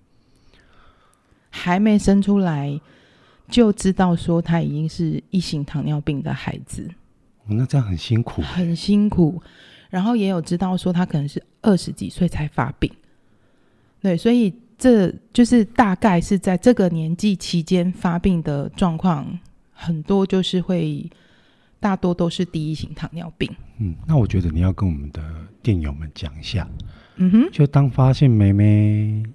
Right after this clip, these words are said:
Speaker 2: 确定是糖尿病患者之后，接下来开始对你们的生活有什么影响？然后妹妹她每天是不是都要有固定吃药、打针之类的？
Speaker 1: 对，我先想，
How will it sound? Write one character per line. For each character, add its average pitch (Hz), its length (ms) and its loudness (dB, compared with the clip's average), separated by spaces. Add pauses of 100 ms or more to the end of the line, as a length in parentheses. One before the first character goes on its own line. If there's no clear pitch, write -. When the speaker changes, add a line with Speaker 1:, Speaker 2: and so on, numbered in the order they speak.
(100)
Speaker 2:
确 127 200 6
定 98 280 2
是 104 220 -4 (120)
糖 95 160 -2
尿 101 140 2
病 95 180 0
患 87 220 0
者 76 140 -8
之 80 220 -6
后， 76 260 -6 (840)
接 139 160 4
下 127 140 2
来 101 80 4
开 110 300 0
始 87 240 -6
对 104 440 4 (560)
你 107 160 4
们 98 160 2
的 95 100 0
生 113 320 2
活 73 360 -6 (500)
有 107 140 2
什 - 120 0
么 87 120 0
影 85 160 -2
响？ 85 240 -2
然 90 80 0
后 127 180 4
妹 120 220 4
妹 131 200 6
她 127 320 2 (680)
每 95 180 4
天 123 400 4
是 - 220 -6
不 120 80 0
是 117 80 -2
都 120 200 4
要 117 140 6
有 85 180 0
固 110 200 -2
定 98 420 0
吃 - 240 0
药、 98 300 4
打 80 180 -6
针 95 260 -2
之 98 160 -4
类 90 220 2
的？ 76 160 -12 (640)
Speaker 1:
对， 262 180 0
我 170 140 0
先 240 240 0
想， 180 320 -2